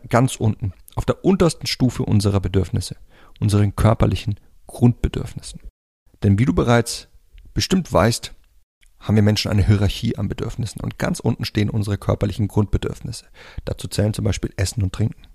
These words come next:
Die Sinnfrage auf der anderen Seite, ja, also einen Job zu haben,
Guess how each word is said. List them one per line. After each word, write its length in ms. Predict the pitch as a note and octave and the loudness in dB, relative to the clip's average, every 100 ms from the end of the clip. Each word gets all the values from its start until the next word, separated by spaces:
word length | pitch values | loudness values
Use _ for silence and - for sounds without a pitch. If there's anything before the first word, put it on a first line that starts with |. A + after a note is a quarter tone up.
| _ - - - - - - - | _ -20 -18 -16 -18 -18 -18 0
Die 80 | G#2+ | 2
Sinnfrage 680 | G2+ G3+ E4+ - B2 G#2 G2 | 6 4 4 2 4 4 2
auf 80 | |
der 120 | - D#2 | 0 0
anderen 340 | G2+ G2+ G2 | 2 2 2
Seite, 400 | G2 G2 C#3 F3 - - - - - _ | 2 2 0 -4 -8 -20 -20 -20 -20 _
ja, 220 | G2 B2 | 2 2
also 220 | - G#2+ | 2 4
einen 100 | A2 | 4
Job 280 | G#2 D3 - | 4 0 2
zu 120 | - | 2
haben, 240 | F#2+ A2 | 4 4